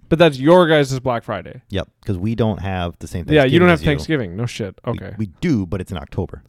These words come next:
Speaker 1: Well, yes, you don't have American Thanksgiving.
Speaker 2: No.
Speaker 1: You have Canadian Thanksgiving,
Speaker 2: Correct.
Speaker 1: which is earlier.
Speaker 2: Correct.
Speaker 1: Well, which was established earlier.
Speaker 2: Both. Well, the, both things are correct.
Speaker 1: Thank you.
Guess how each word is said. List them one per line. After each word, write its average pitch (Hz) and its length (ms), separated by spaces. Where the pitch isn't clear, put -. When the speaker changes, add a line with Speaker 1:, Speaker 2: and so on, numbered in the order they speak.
Speaker 1:
Well, - 200
yes, 127 420
you 135 80
don't 139 140
have 120 180
American 110 420
Thanksgiving. - 540
Speaker 2:
No. 104 120
Speaker 1:
You 113 80
have - 100
Canadian 131 340
Thanksgiving, 92 560
Speaker 2:
Correct. - 200
Speaker 1:
which 107 80
is 95 180
earlier. 87 560
Speaker 2:
Correct. - 260
Speaker 1:
Well, 135 160
which 127 300
was 135 160
established 127 600
earlier. 90 440
Speaker 2:
Both. 82 240
Well, 113 80
the, 110 60
both 98 240
things 90 160
are 73 60
correct. - 380
Speaker 1:
Thank 110 220
you. - 100